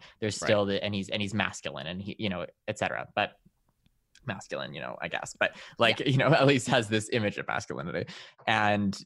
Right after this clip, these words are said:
Speaker 1: then there's the dad who's very timid and who's very, and not even in, like, the sort of angsty Plato way, in a way that is, he's just a pushover and he's
Speaker 3: Yeah.
Speaker 1: feminized. And,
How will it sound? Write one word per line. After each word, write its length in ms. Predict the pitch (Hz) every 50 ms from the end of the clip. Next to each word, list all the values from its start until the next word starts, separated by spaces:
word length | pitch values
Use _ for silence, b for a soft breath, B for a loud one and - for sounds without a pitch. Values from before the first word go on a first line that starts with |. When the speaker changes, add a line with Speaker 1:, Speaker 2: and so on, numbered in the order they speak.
| _ _
Speaker 1:
then 440 | 113 104 113 104 101 98 95 92 - -
there's 240 | - 101 95 92 -
the 100 | - 98
dad 340 | 87 - 78 87 87 85 -
who's 180 | - 92 87 -
very 220 | 87 85 85 90
timid 440 | - - - 67 78 78 71 82 -
and 140 | 71 73 92
who's 180 | 95 92 - -
very, 400 | - 92 85 87 87 80 80 -
and 80 | 107 110
not 140 | 107 110 127
even 200 | 127 123 123 113
in, 120 | 107 104 101
like, 300 | 98 95 92 - - _
the 60 | - 98
sort 220 | - - 98 92
of 80 | 90 - - 95
angsty 340 | 87 90 - - - 85 -
Plato 340 | - - 104 92 - 62 64
way, 240 | 58 50 50 52 69
in 100 | 95 98
a 80 | 95
way 180 | 95 92 90 90
that 140 | 95 90 87
is, 360 | 90 92 87 87 - - - -
he's 160 | - 92 -
just 160 | - - - -
a 40 |
pushover 600 | - - 185 - - 73 69 - 67 71 71 73 73
and 120 | 76 90
he's 280 | 98 92 87 87 87 85
Speaker 3:
Yeah. 180 | - 92 120 131 - - -
Speaker 1:
feminized. 680 | - 95 92 87 87 78 62 62 67 82 92 - - -
And, 220 | 87 87 80 -